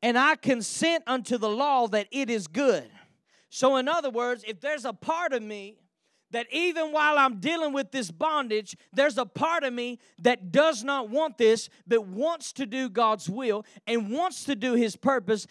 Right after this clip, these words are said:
then it shows that God's law is good. Now then, it is no more I that do it. Let me say it one more time, 'cause some of y'all need to get this. It is no longer that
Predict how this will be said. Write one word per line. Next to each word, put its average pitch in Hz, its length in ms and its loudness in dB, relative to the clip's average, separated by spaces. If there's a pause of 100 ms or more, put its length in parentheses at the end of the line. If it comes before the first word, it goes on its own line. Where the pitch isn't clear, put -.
(140)
then 269 240 2
it 240 160 -2
shows 294 800 -2 (220)
that 208 380 -4
God's 285 440 -2
law 277 480 -2
is 233 160 -4
good. 202 440 -6 (2500)
Now 320 460 2
then, 269 480 -4 (240)
it 302 160 -4
is 247 240 -6
no 349 260 4
more 311 380 2
I 349 360 2
that 233 260 -2
do 262 220 0
it. 123 180 -10
Let 180 120 -6
me 262 120 -8
say 254 160 -8
it 220 100 -8
one 240 140 -8
more 254 120 -8
time, 226 300 -8
'cause 180 160 -8
some 233 180 -8
of 220 80 -6
y'all 208 200 -2
need 196 180 -8
to 180 60 -6
get 185 240 -8
this. 127 320 -10 (260)
It 311 180 0
is 277 220 -4
no 349 280 2
longer 339 560 -2
that 254 300 -2